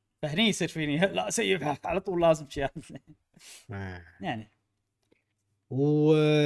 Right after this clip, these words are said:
Speaker 2: في كذا استراتيجية أتوقع يعتمد على ال-، طريقة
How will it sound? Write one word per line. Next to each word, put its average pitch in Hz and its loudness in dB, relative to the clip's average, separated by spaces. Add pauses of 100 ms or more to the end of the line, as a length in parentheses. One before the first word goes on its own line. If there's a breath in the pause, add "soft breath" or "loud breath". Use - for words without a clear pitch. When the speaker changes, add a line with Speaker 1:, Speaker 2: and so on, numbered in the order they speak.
(2000)
Speaker 2:
في 190 6
كذا 190 8
استراتيجية 131 4
أتوقع 127 -2
يعتمد 120 -2
على 120 -2
ال-، 110 -4 (600)
طريقة 135 4